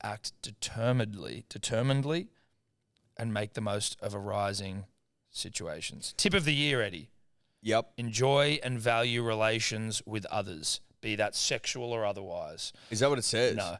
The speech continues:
Speaker 2: <laughs> I was
Speaker 1: Get
Speaker 2: gonna
Speaker 1: support networks and share. By being involved and showing true qualities, great times, personal successes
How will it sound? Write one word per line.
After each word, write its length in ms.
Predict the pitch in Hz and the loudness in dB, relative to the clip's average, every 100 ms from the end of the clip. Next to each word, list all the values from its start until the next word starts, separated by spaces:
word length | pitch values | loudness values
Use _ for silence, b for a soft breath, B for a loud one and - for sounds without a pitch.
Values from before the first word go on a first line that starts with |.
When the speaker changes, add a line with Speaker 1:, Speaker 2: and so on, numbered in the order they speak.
| - | -8
Speaker 2:
<laughs> 120 | - | -2
I 40 | 180 | 0
was 160 | 139 | 2
Speaker 1:
Get 160 | 123 175 | 4 4
Speaker 2:
gonna 100 | 165 | 4
Speaker 1:
support 640 | - 202 170 190 185 190 | 2 6 6 8 6 4
networks 640 | 165 160 - 156 160 156 - | 2 0 2 4 6 4 2
and 220 | 135 139 | 0 2
share. 560 | - - 139 127 113 104 | 2 4 4 4 4 2
By 360 | 110 117 117 | 2 4 6
being 260 | 117 127 143 | 4 2 4
involved 560 | 143 113 110 110 110 113 | 4 4 4 6 4 2
and 160 | 104 | -2
showing 320 | - 107 107 | 0 2 2
true 240 | 107 - 123 | 0 -2 -4
qualities, 380 | - 107 104 101 | -2 -2 -2 -2
great 220 | 107 107 | -2 -2
times, 220 | 107 101 | -2 -2
personal 300 | 127 98 92 | -2 -2 -2
successes 640 | - - - 95 - 110 | -4 -2 -2 -2 -4 -6